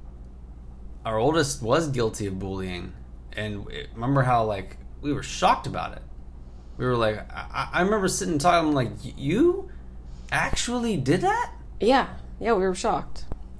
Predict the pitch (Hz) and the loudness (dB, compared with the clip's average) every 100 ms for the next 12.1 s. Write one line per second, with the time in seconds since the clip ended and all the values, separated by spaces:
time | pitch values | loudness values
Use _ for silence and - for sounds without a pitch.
0 | - 160 190 190 - 147 165 - 214 196 | 0 6 6 6 0 -2 -2 4 6 6
1 | 185 180 - 113 117 123 175 185 - 190 | 6 4 4 0 -2 8 8 8 4 0
2 | 175 139 107 101 131 135 - 123 127 139 | 0 -2 -2 0 0 -2 -4 0 4 4
3 | 156 151 139 190 170 131 - 202 - 139 | 4 2 0 0 0 0 2 2 2 0
4 | 104 101 98 - - 117 139 143 147 147 | 0 -2 -6 -8 -6 -2 0 0 2 2
5 | 139 - - - - - - - - - | 2 0 -4 -8 -12 -14 -14 -12 -6 2
6 | 190 190 151 131 - - - - - - | 4 6 6 4 2 -8 -12 -8 -8 -8
7 | - - - - - - 131 139 139 214 | -10 -12 -14 -14 -6 2 6 6 6 6
8 | 202 139 120 117 113 104 95 - - - | 6 6 4 6 6 4 2 -6 -14 -4
9 | 131 113 104 95 - - 160 135 95 98 | 0 0 0 -2 -6 -4 0 0 0 0
10 | 98 76 - 196 185 175 - - - - | 0 -2 -4 -4 -2 -2 -4 -12 -14 -14
11 | - - - - - 135 123 120 117 98 | -14 -14 -14 -10 -2 4 6 6 4 2